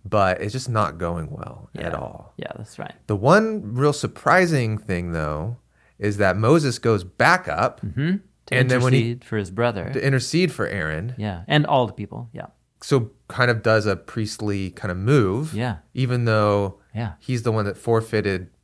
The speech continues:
Speaker 1: being the priest to Aaron in the first place.
Speaker 2: Totally.
Speaker 1: And then it goes so well that he begins to glow and shine
Speaker 2: Yeah.
Speaker 1: and embody what it is to be the image of God
Speaker 2: That's right, yeah.
Speaker 1: in this priestly way.
Speaker 2: Yeah.
Speaker 1: So much so that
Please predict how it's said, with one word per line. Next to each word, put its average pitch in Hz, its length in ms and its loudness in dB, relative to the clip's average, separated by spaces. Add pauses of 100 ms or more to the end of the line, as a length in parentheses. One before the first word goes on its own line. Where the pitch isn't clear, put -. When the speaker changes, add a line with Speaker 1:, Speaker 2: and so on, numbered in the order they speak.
Speaker 1:
being 107 140 0
the 95 60 -6
priest - 300 -6
to 92 180 -4
Aaron 98 220 -2
in 90 60 -6
the 82 60 -10
first 131 220 -6
place. 92 360 -6
Speaker 2:
Totally. 95 380 -4 (500)
Speaker 1:
And 117 180 0
then 113 580 0
it 113 120 -8
goes 123 200 2
so 147 200 2
well 117 580 4 (200)
that 101 120 -2
he 110 680 -2
begins 90 420 -8
to - 120 -12
glow 82 460 -4
and 78 140 -6
shine 78 680 -8 (180)
Speaker 2:
Yeah. 104 260 -6 (240)
Speaker 1:
and 87 680 -4 (200)
embody 90 680 -2
what 85 220 -4
it 82 100 -6
is 85 280 -2
to - 100 -14
be 87 160 -8
the 80 140 -10
image 80 240 -10
of - 80 -20
God 82 300 -4
Speaker 2:
That's - 120 -8
right, 101 200 -6 (140)
yeah. 107 200 -6
Speaker 1:
in 92 100 -6
this 82 120 -10
priestly - 440 -8
way. 85 480 0 (120)
Speaker 2:
Yeah. 104 160 -6 (200)
Speaker 1:
So - 180 -2
much 101 240 0
so 92 360 -2
that 85 300 -2